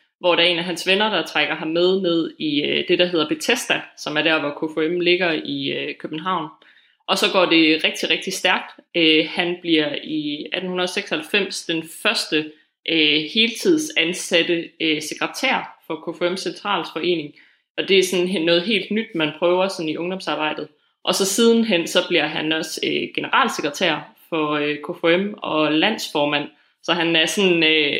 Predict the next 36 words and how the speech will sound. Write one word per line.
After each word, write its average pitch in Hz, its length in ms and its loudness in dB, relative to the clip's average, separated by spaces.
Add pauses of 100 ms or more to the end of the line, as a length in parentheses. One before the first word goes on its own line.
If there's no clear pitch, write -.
(140)
over 180 260 4
det 156 200 2
hele 208 400 2
i, 147 260 -4
øh, 143 280 -4
K - 220 -12
F - 40 -2
U 170 100 2
M-bevægelsen. 156 680 -4 (640)
Og 175 120 -2
det 180 80 6
er 185 40 6
ligesom 190 280 0
ham, 190 320 0 (480)
der 160 260 4
sæt-, 180 540 0
får 175 120 2
lov 175 240 6
at 196 60 2
sætte 202 480 0
retningen 151 540 -4 (100)
for, 170 260 2
hvor 165 180 4
er 156 100 4
det, 170 140 -2
K 165 180 -4
F - 20 -8
U 170 140 2
M 185 100 -2
går 165 280 -2
hen 196 200 2 (100)
i 143 240 -4
sådan 151 300 -6
starten 165 540 -2
af 147 140 -6
nittenhundredetallet. 156 840 -4